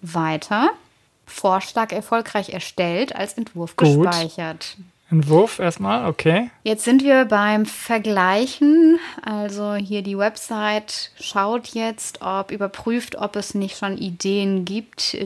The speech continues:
Speaker 1: die unsere, gleich sind mit unserer Idee. Und jetzt muss ich, jetzt geben die mir hier was, zehn Vorschläge, zehn ähnliche Ideen,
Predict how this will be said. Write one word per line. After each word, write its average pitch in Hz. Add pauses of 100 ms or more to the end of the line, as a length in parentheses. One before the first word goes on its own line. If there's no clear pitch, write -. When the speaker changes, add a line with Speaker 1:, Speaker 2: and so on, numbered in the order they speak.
(140)
Speaker 1:
die 185 (580)
unsere, 185 (140)
gleich 190
sind 180
mit -
unserer 196
Idee. 175 (2000)
Und 202
jetzt 185
muss 208
ich, 214
jetzt -
geben 220
die 214
mir 202
hier 196
was, - (100)
zehn 262
Vorschläge, 185
zehn 233
ähnliche 226
Ideen, 214